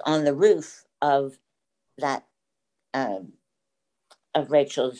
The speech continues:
tomb. And I, there's a, something that if you get a, um, piece of red string or a red,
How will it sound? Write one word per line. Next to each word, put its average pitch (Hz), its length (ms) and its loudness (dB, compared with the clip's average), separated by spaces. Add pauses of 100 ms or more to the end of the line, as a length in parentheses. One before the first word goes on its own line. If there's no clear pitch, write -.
(160)
tomb. 120 440 -4 (400)
And 147 420 2 (640)
I, 147 220 2 (140)
there's 170 240 0
a, 151 100 -6 (420)
something 196 500 0
that 156 100 6
if 143 160 -2
you 143 100 0
get 156 220 4 (280)
a, 135 40 2
um, 123 320 -2 (460)
piece 190 260 -4
of 151 180 2
red 160 260 2
string 160 560 -2
or 139 160 2
a 139 60 0
red, 147 440 2